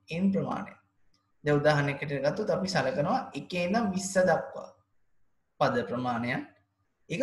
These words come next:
කොටස් දෙකකට කඩනවා. එකේ ඉඳන් දහය දක්වා සහ දහය ඉඳන් විස්ස දක්වා කියලා කොටස් දෙකකට සලකනවා.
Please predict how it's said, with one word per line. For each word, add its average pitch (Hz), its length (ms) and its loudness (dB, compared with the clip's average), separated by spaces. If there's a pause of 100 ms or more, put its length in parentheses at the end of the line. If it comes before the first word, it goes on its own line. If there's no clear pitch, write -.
කොටස් 202 320 2
දෙකකට 196 280 6
කඩනවා. 151 300 0 (180)
එකේ 160 260 -6
ඉඳන් 160 240 2 (100)
දහය 139 240 4 (120)
දක්වා 139 400 0
සහ 135 120 -4 (1200)
දහය 165 360 4
ඉඳන් 214 260 2
විස්ස 196 140 0 (100)
දක්වා 160 360 2
කියලා 226 200 0
කොටස් 185 240 2
දෙකකට 165 320 0
සලකනවා. - 320 -8